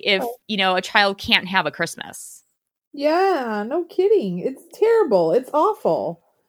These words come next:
Speaker 2: It, it is heartbreaking. And you definitely do start to feel like, "Oh my gosh, this is what formed him into the
Speaker 1: Mm-hmm.
Speaker 2: cold person that he is." It's, you know, then you're like, "Well, it's not his fault then." So I
Speaker 1: Mm-hmm.
Speaker 2: do really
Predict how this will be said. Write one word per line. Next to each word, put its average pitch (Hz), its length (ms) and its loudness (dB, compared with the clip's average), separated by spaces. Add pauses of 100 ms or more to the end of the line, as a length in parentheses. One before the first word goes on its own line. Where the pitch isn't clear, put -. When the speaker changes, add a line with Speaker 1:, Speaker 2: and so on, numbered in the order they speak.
(540)
Speaker 2:
It, 277 200 -4
it 294 200 -2
is 440 280 8
heartbreaking. 180 600 0
And 190 140 -2
you 247 80 -4
definitely 285 500 0
do 208 300 -2
start 214 380 -2
to 202 120 2
feel 196 400 2
like, 175 260 0
"Oh 254 140 2
my 170 160 -2
gosh, 165 520 -10
this 262 220 -4
is 196 160 -2
what 175 340 -2 (420)
formed 233 580 -2
him 196 200 0
into 214 540 0
the 165 120 -2
Speaker 1:
Mm-hmm. 175 420 2 (680)
Speaker 2:
cold 190 520 2
person 208 340 -2
that 160 100 -2
he 165 160 0
is." 190 340 0
It's, - 180 -18 (160)
you 190 120 0
know, 175 80 2
then 208 180 2
you're 226 120 2
like, 196 200 0
"Well, 220 160 4
it's 196 140 -4
not 165 140 -4
his 180 180 -4
fault 311 340 2
then." - 140 -8 (540)
So 214 160 4
I 220 120 6
Speaker 1:
Mm-hmm. 202 200 2
Speaker 2:
do 381 140 4
really 170 420 0